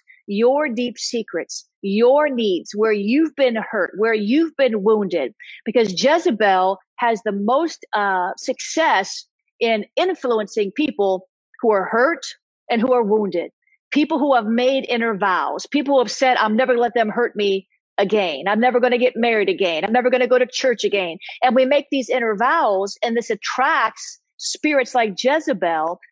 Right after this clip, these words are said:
to come and fortify and strengthen us and, and, and, and help us and influence our thoughts. And so you can't cast Jezebel out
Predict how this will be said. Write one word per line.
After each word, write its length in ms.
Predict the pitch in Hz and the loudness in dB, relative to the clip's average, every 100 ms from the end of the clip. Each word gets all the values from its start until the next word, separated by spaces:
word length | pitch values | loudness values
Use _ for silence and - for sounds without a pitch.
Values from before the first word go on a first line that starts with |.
| - | -14
to 80 | 220 | -4
come 240 | 247 240 | -2 0
and 200 | 214 202 - - | 0 -4 -10 -4
fortify 880 | 294 359 349 - 233 196 185 196 226 - _ _ - | 0 2 0 -2 -2 0 2 0 -2 -8 _ _ -4
and 200 | 214 208 | -2 -2
strengthen 760 | - - - 269 339 349 277 220 | -6 -10 -4 0 0 0 -2 0
us 340 | 190 190 214 | 0 0 -2
and, 120 | 226 - | -4 -2
and, 140 | 202 - | -4 -2
and, 120 | 196 | -4
and 140 | 196 208 | -4 -4
help 300 | - 302 370 | 0 0 2
us 200 | 220 214 | 0 0
and 140 | - 220 | -2 -2
influence 460 | 277 - 214 208 - | -2 0 -2 -2 -2
our 220 | 190 185 | -2 -2
thoughts. 640 | 226 - 349 359 - - - - - - | -4 -2 0 0 -2 -10 -14 -20 -8 -2
And 180 | 233 | 0
so 420 | 208 - 226 214 202 _ _ | 0 0 2 2 -2 _ _
you 120 | 240 | -4
can't 320 | 233 311 330 | 0 0 0
cast 340 | - 285 247 - | 0 0 0 0
Jezebel 440 | 254 220 214 208 | 0 2 2 2
out 260 | 233 330 | 4 2